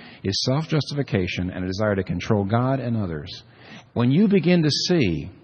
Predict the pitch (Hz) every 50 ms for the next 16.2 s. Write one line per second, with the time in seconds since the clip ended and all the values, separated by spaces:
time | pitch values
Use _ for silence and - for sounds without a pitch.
0 | - - 123 123 120 123 117 147 160 170 170 165 143 139 135 131 135 151 170 175
1 | - - - 165 160 147 139 143 127 123 131 135 135 131 127 131 131 131 147 208
2 | 254 269 240 180 147 127 120 117 117 110 139 160 185 190 156 151 127 117 104 120
3 | 107 123 127 135 127 165 170 196 254 262 - - 247 254 247 247 240 247 220 294
4 | 311 294 - 214 113 95 92 98 - - - - 254 214 - 101 101 98 - -
5 | 104 101 95 101 87 90 90 85 87 87 85 - - 64 62 90 - - - -
6 | - _ - - 123 113 160 175 180 170 180 170 156 151 135 139 131 127 143 135
7 | - - 139 135 131 127 123 123 123 113 113 110 104 - 110 98 92 95 92 95
8 | 92 98 98 - - - _ - - - - 156 151 - 156 139 139 135 127 127
9 | 127 117 120 117 123 120 120 123 120 117 110 110 107 - - 131 123 107 92 -
10 | - - - - - - - - 123 - - 131 117 117 110 107 107 - 123 117
11 | 107 104 98 - - 104 92 87 85 82 82 - - - - - - 107 104 104
12 | - 139 139 139 117 107 98 92 92 90 85 - - - 127 117 120 120 113 120
13 | 107 113 107 104 101 104 107 117 131 151 156 143 - - 170 156 107 107 101 104
14 | 110 117 120 120 120 110 - 104 95 95 101 95 98 - - - - 127 104 90
15 | 87 - - - 98 85 76 98 95 95 95 95 98 95 92 92 87 80 76 69
16 | 69 73 98